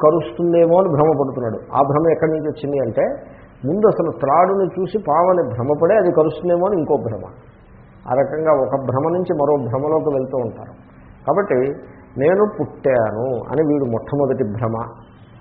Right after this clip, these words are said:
ఆ అజ్ఞానం నుంచి "నేను చచ్చిపోతాను" అనే అజ్ఞానంలో వీడు ఉంటాడు. జరా మరణ నిర్ముక్త. ఇప్పుడు నేను మీకు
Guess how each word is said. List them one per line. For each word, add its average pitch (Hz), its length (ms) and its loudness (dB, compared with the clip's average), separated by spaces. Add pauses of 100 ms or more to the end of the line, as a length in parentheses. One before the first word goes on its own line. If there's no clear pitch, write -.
(340)
ఆ 135 40 2 (120)
అజ్ఞానం 160 440 2 (100)
నుంచి 127 260 0 (500)
"నేను 202 260 4
చచ్చిపోతాను" 117 720 -6 (260)
అనే 127 120 -4 (100)
అజ్ఞానంలో 113 540 -6
వీడు 117 220 -12
ఉంటాడు. - 260 -20 (2000)
జరా 117 320 2 (280)
మరణ 120 300 -2 (180)
నిర్ముక్త. 113 600 -12 (1600)
ఇప్పుడు 160 280 -2
నేను 147 220 2
మీకు 135 200 0